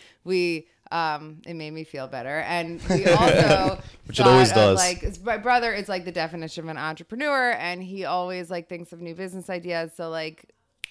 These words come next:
Speaker 1: in seconds, he said, "Go home, bake your cupcakes. We'll start a business together." Like, he, our relationship has always been, like, he just really does everything and anything to inspire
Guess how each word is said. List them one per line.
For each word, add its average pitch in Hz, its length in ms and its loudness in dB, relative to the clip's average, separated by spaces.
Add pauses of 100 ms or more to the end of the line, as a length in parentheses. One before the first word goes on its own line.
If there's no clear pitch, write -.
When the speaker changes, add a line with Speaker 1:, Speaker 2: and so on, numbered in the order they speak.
(140)
Speaker 1:
in 190 160 -6
seconds, 165 380 -6
he 165 100 -10
said, 170 160 -10
"Go 175 160 2
home, 175 160 -2
bake 165 200 -4
your 160 120 -8
cupcakes. 147 440 -10
We'll 156 100 -12
start 143 280 -14
a 139 40 -16
business 160 380 -14
together." 202 420 -6
Like, 185 260 -6 (420)
he, 226 640 -4
our 202 260 4
relationship 180 880 -6
has 175 200 -8
always 165 400 -6
been, 160 280 -8
like, 151 380 -14
he 156 720 -14
just 151 340 -10
really 151 360 -6
does 147 280 -8
everything 156 440 -10
and 151 100 -16
anything 151 380 -14
to 147 280 -12 (320)
inspire 160 920 -4